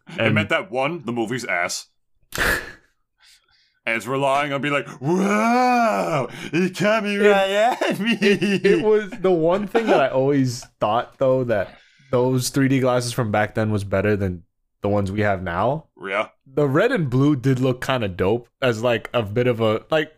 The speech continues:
Speaker 2: people
Speaker 1: And it,
Speaker 2: wore those
Speaker 1: it was an
Speaker 2: unironically.
Speaker 1: aesthetic.
Speaker 2: Yeah.
Speaker 1: Those things were a period piece. Like,
Speaker 2: Yeah,
Speaker 1: you
Speaker 2: they
Speaker 1: could,
Speaker 2: really were.
Speaker 1: like, they were never a fashion statement like they very briefly were in the eighties, where, like, people
Speaker 2: Mm-hmm.
Speaker 1: had, like, those visor, those futuristic visor looking
Speaker 2: Yeah,
Speaker 1: glasses.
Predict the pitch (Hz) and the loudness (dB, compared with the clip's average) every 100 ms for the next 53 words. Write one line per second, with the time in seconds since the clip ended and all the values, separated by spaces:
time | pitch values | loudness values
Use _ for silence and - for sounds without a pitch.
0 | _ _ - 226 285 247 160 - 139 143 | _ _ -2 0 2 2 2 2 2 4
1 | 165 151 165 147 151 139 127 127 120 113 | 4 2 2 4 4 4 4 2 2 0
2 | 107 110 90 - _ _ _ 127 117 104 | 0 0 -6 -12 _ _ _ 0 2 2
3 | 175 254 262 185 190 - - - 131 131 | 0 -2 -2 0 0 0 -4 -8 -4 -2
4 | 117 85 - 87 80 - - _ - 113 | -4 -6 -12 -16 -12 -12 -14 _ -6 -2
5 | 107 98 113 110 101 98 98 - - 151 | 0 0 0 0 0 0 0 -2 -8 -2
6 | 185 202 220 240 - 123 120 117 131 - | 0 0 0 -2 -2 -2 -2 -4 -6 -2
7 | 131 131 127 113 113 110 85 110 113 98 | -2 -2 -4 -6 -6 -8 -4 -4 -4 -6
8 | 113 110 120 101 107 107 101 92 92 104 | -6 -6 -8 -6 -6 -6 -8 -6 -6 -6
9 | 110 - - 107 101 151 139 117 104 104 | -8 -10 -10 -8 -2 0 0 0 -2 -6
10 | 110 98 85 98 98 107 104 101 - 101 | -8 -10 -6 -4 -4 -6 -8 -8 -10 -14
11 | 101 98 101 82 90 95 107 104 151 139 | -12 -12 -12 -6 -6 -6 -8 -4 0 0
12 | 117 110 101 | 2 0 -2